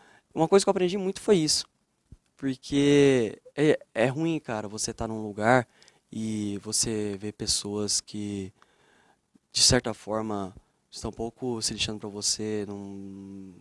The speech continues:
te-, sentem, tipo, uma raiva de você, vamos dizer assim. É, eu já passei muito por isso, hoje eu consigo um pouco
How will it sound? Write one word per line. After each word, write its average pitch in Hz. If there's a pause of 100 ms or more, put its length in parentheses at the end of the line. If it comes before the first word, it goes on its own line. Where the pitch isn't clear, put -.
(600)
te-, 123
sentem, 147 (400)
tipo, -
uma 156
raiva 123
de 98
você, 101
vamos 95
dizer 98
assim. 95 (520)
É, 101
eu 95
já 117
passei 135
muito 135
por 123
isso, 127
hoje 135
eu -
consigo 143
um 151
pouco 147